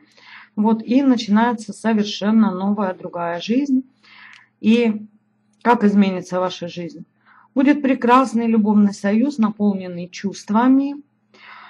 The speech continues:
радостью и счастьем. Вот, и кроме того, ну, нет, для тех, кто в паре, расскажу чуть позже. <clears throat> Вот, так что радуйтесь, здесь у вас на пороге прямо счастливые события, и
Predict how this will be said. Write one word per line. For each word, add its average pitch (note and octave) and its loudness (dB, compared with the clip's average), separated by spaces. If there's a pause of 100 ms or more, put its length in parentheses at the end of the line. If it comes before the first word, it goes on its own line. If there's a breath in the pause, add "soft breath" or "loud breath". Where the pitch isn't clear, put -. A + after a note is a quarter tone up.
(160 loud breath)
радостью A3 2
и - -12
счастьем. A#3+ -8 (720 loud breath)
Вот, A3+ -2
и C#4+ 2
кроме B3+ 6
того, B3+ 2 (600)
ну, A#3 4
нет, G3 0
для A3 2
тех, A#3 -2
кто G#3 -6
в G#3 -10
паре, G#3+ -2
расскажу G3 -10
чуть G#3 -6
позже. E3+ -18 (260)
<clears throat> - -10 (1200 soft breath)
Вот, G#3+ 2
так D4+ 4
что D4+ 4
радуйтесь, A3+ 4
здесь A3+ -4
у A#3+ 0
вас A#3 0
на A3 2
пороге A#3 0
прямо A#3+ -2
счастливые G#3 -2
события, B3 -2
и A3+ -4